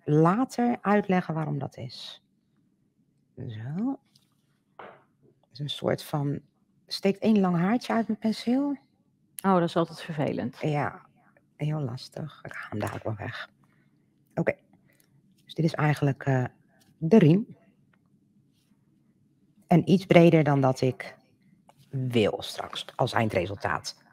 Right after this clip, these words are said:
Speaker 1: Oké. Kijk, je ziet hoe dekkend die liner gel is, hè? Dat is wel heel prettig. Mag je onder de lamp?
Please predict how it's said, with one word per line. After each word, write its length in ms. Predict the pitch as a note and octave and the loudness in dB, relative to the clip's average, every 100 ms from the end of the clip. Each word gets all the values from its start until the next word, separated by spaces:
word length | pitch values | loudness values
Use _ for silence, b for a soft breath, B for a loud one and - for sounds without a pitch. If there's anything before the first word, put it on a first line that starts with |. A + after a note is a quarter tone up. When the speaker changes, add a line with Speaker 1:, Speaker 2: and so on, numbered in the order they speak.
| _ | _
Speaker 1:
Oké. 180 | - - - _ - - - _ _ B B - | 6 6 2 _ -20 -20 -20 _ _ B B 6
Kijk, 160 | A3 | 8
je 60 | G3 | 8
ziet 200 | C#4 D4 | 8 10
hoe 140 | B3+ | 10
dekkend 400 | F3+ C4 B3 G#3 | 10 8 6 4
die 160 | G3+ F3 | 6 6
liner 240 | D#3 D3+ | 6 2
gel 240 | C#3+ C#3+ C#3+ | 4 6 6
is, 160 | C#3+ | 4
hè? 100 | A#3 | 2
Dat 140 | A#3 G#3+ | 2 2
is 80 | |
wel 160 | - B3 | 6 8
heel 160 | A3 B3 | 10 8
prettig. 720 | A#3+ G#3 - A#2+ - - - _ _ b b b b | 4 0 2 -6 -6 -14 -18 _ _ b b b b
Mag 140 | - F#3 | -4 0
je 60 | |
onder 180 | A3 E3 | 2 2
de 60 | E3+ | 2
lamp? 280 | B3+ - | -2 -2